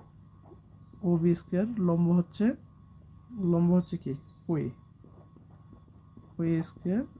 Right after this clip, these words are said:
আর ভূমি হচ্ছে এবি স্কয়ার। আমরা এবির মান নির্ণয় করব, তাই না?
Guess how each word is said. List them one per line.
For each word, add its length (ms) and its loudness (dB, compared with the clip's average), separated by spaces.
আর 80 -4
ভূমি 340 2
হচ্ছে 380 0
এবি 340 0
স্কয়ার। 300 -12
আমরা 280 0
এবির 260 4
মান 180 0
নির্ণয় 300 4
করব, 240 -8
তাই 160 -4
না? 100 2